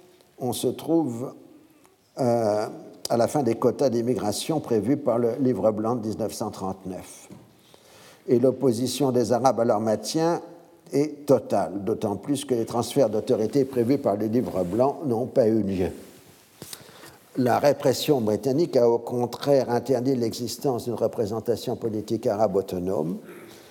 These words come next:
La guerre civile qui a accompagné la révolte a accentué le clivage entre les partisans des Nashashibis,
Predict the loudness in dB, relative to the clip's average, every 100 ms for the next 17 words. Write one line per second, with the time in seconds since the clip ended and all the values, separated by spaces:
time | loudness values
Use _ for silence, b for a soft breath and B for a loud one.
0 | B -2 0 4 4 4 0 -2 2 2
1 | 2 2 2 2 -2 -2 0 2 2 2
2 | 0 2 0 2 0 0 -6 -4 -2 2
3 | 0 -2 -6 -2 2 4 2 -2 -6 -6
4 | 0 0 0 -4 -4 -4 -2 0 0 0
5 | -2 -4 -4 -2 -2